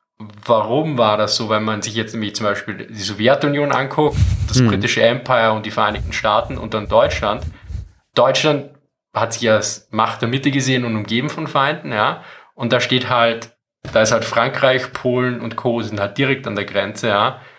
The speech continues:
Speaker 1: Und da ist jetzt nicht viel Raum, den man freigeben kann. Von dem her macht dann es vielleicht durchaus mehr Sinn, sehr auf die operative und taktische Ebene zu fokussieren,
Speaker 2: Mhm.
Speaker 1: als wie auf, wenn ich auf einer Insel sitze oder auf dem eigenen Kontinent.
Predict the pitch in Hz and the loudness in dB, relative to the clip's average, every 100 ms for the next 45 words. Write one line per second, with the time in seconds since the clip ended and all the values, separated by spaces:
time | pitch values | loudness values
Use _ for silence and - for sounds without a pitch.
0 | - _ _ - 120 120 120 120 - 151 | -20 _ _ -4 2 4 4 2 0 0
1 | - 135 107 107 117 139 127 117 113 - | 0 0 0 4 4 4 2 0 -2 0
2 | 117 131 113 101 92 - - _ _ _ | 2 2 2 -2 -6 -12 -14 _ _ _
3 | _ _ 117 117 131 131 117 113 135 - | _ _ -4 0 2 2 0 0 0 0
4 | - 120 113 110 - - 113 - 113 104 | 0 0 0 -8 -12 -6 -4 -2 0 0
5 | - 143 120 110 107 113 151 156 131 127 | 0 -2 0 -2 -2 2 4 4 2 -2
6 | 113 107 - 113 123 156 143 - 117 - | -4 -8 -8 -2 2 4 4 4 2 2
7 | 123 123 127 113 113 113 127 113 110 104 | -4 -6 -4 -2 -2 -4 -8 -6 -8 -8
8 | - 160 - 135 117 113 104 95 95 - | -4 -4 -2 -4 -4 -4 -8 -8 -10 -12
9 | 98 98 - - 104 101 - 107 135 190 | -14 -18 -18 -14 -14 -14 -12 -6 -6 -8
10 | - - 117 110 107 117 - _ _ _ | -12 0 2 4 2 -2 -8 _ _ _
11 | _ _ _ _ _ 123 123 120 131 127 | _ _ _ _ _ 0 2 0 0 4
12 | 120 120 120 - 110 120 117 117 113 110 | 6 6 2 -8 -4 -2 0 0 -2 -2
13 | 113 117 120 131 135 135 123 - 110 113 | -4 -6 -4 -4 -4 -2 -2 -2 2 2
14 | 104 120 98 107 110 101 - 120 117 98 | 2 0 -2 0 -2 -4 -2 -2 -2 -8
15 | 95 - | -10 -14